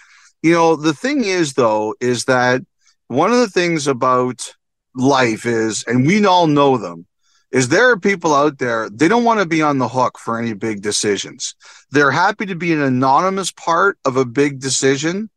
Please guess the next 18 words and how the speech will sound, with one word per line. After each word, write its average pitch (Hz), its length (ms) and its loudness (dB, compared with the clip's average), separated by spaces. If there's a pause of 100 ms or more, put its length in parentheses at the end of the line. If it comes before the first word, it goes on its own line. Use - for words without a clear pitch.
(380)
but 139 400 0
they 147 160 2
don't 170 320 2
want 180 380 0
to 160 120 -4
be 143 460 -2 (320)
out 185 220 4
in 160 160 2
front 156 420 0
as 117 140 -4
being 139 300 0
the 120 100 -4
person 165 500 0
who 139 160 0
made 127 320 0
this 120 180 -2
big 110 280 -2
decision. 104 600 -2